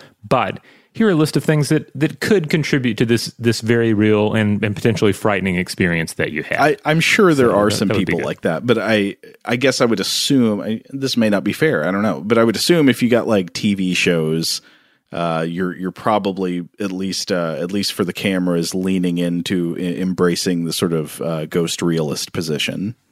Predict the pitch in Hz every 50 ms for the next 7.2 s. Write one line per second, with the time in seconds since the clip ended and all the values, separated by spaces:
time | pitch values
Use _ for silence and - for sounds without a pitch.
0 | _ _ - 104 101 90 82 82 78 80 85 _ _ _ _ _ _ _ _ -
1 | - 101 104 117 120 120 123 117 101 110 107 101 95 87 - - 143 170 208 220
2 | 226 190 - - - - - 120 98 95 90 85 - 110 98 - - - - -
3 | - - 233 285 - 214 190 190 - - 147 156 143 143 139 - 131 123 - -
4 | 104 101 98 95 92 90 101 95 90 90 85 - 92 92 - - - 95 90 -
5 | 92 - - - 92 82 82 82 82 78 - - 85 - - 101 90 80 - -
6 | - - - 80 - - - - 87 85 80 80 - 113 107 98 98 92 98 98
7 | 92 90 85